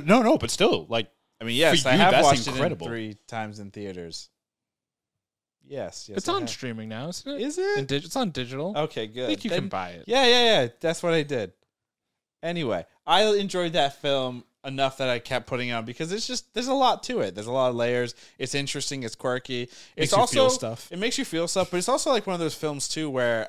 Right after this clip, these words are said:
Speaker 2: I know what's going on and I feel comfortable to just kinda have it on too in the background and jump into it when, like,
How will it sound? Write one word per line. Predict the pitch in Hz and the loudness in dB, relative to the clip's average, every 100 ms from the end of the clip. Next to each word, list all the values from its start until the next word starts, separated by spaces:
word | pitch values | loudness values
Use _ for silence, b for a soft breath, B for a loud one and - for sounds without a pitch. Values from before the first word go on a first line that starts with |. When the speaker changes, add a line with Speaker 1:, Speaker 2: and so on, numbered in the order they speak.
| - | -4
Speaker 2:
I | 127 | -4
know | 139 170 | -2 -4
what's | 175 | -4
going | 147 131 120 | -4 -4 -4
on | 104 101 98 104 _ _ _ _ | -4 -4 -6 -12 _ _ _ _
and | 127 123 120 123 120 | -2 0 0 -2 -4
I | 110 | -6
feel | 120 151 139 | -8 -8 -8
comfortable | - 139 139 127 | -8 -10 -8 -10
to | 123 | -10
just | 113 | -12
kinda | - 117 | -8 -8
have | - 131 131 | -2 0 0
it | 117 | -2
on | 110 104 | -6 -8
too | - 120 | -10 -10
in | 120 | -8
the | 117 | -6
background | 113 127 156 139 | -4 -4 -6 -10
and | 113 | -10
jump | 101 110 107 | -10 -10 -10
into | 110 110 113 | -14 -12 -10
it | 104 101 _ _ _ | -8 -10 _ _ _
when, | 113 113 | -12 -10
like, | 110 104 - | -8 -8 -10